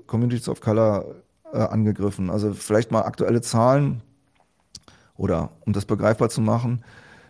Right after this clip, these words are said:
im Alter zwischen achtzehn und fünfunddreißig Jahren sitzt jeder dritte afroamerikanische Mann in Haft, jeder sechste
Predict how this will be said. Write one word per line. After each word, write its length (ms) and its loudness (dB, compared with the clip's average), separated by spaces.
im 200 2
Alter 340 2
zwischen 500 0
achtzehn 640 0
und 220 -4
fünfunddreißig 640 2
Jahren 400 -2
sitzt 340 -4
jeder 480 2
dritte 260 -2
afroamerikanische 720 -2
Mann 200 0
in 120 0
Haft, 320 -4
jeder 280 4
sechste 760 2